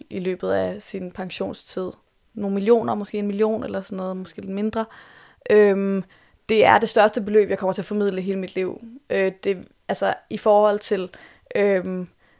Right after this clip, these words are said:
hverdagskøb. Det kommer jo aldrig til at løbe op i det tal. Øhm, så, så jeg føler, der er et stærkt incitament i at sørge for, at de penge lander et ordentligt, et nogenlunde ordentligt sted.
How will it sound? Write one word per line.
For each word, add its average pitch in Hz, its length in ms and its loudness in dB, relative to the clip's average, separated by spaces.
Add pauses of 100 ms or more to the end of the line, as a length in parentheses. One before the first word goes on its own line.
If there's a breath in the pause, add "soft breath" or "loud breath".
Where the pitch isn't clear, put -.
(300)
hverdagskøb. 208 960 2 (140)
Det - 80 -20
kommer 202 180 0
jo 127 80 4
aldrig 220 240 8
til 226 100 -2
at 202 60 0
løbe 190 380 -2
op 196 140 4
i - 20 -2
det 190 240 -4
tal. 185 360 -2 (280)
Øhm, 196 460 2 (640 soft breath)
så, 226 300 8
så 214 120 2
jeg 220 140 6
føler, 247 340 4
der 208 80 8
er 214 40 8
et 214 60 0
stærkt - 320 4
incitament 185 580 -2
i - 40 -8
at 190 100 -2
sørge 185 260 0
for, 196 100 -2
at 190 100 -8
de 190 300 -6
penge 190 360 -4
lander 185 260 0
et 190 120 -2
ordentligt, 175 380 -2
et - 240 -10
nogenlunde 202 800 2
ordentligt 170 340 -4
sted. 175 340 2